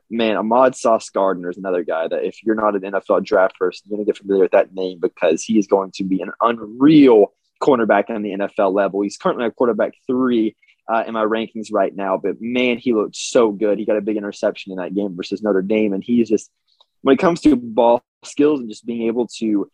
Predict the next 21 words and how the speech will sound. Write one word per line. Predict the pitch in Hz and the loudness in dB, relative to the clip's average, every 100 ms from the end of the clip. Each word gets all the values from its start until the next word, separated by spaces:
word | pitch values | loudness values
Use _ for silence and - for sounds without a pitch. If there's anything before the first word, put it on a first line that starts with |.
| _ | _
shut | - 131 127 117 | -4 0 0 0
down | 110 113 | 0 0
the | 110 | -2
cornerback | - - 113 107 101 | -4 -6 0 0 0
one | 101 104 | -2 -2
for | 101 104 | -4 -6
an | |
opposing | 92 104 104 101 | -2 -2 -2 -4
team, | - 104 104 | -8 -6 -4
he's | 98 104 | -2 0
got | 98 82 | 2 2
it. | 78 - | 0 -4
And | 92 95 | -6 -4
that's | 104 | -4
exactly | 107 113 107 107 | 2 2 4 4
what | 104 - | 4 2
you | 107 | -2
want. | 104 98 101 98 - _ _ - | -2 0 0 0 -6 _ _ -2
He, | 131 127 | 0 2
he, | 127 120 - _ _ _ - | 2 2 0 _ _ _ -2
I, | 120 | -2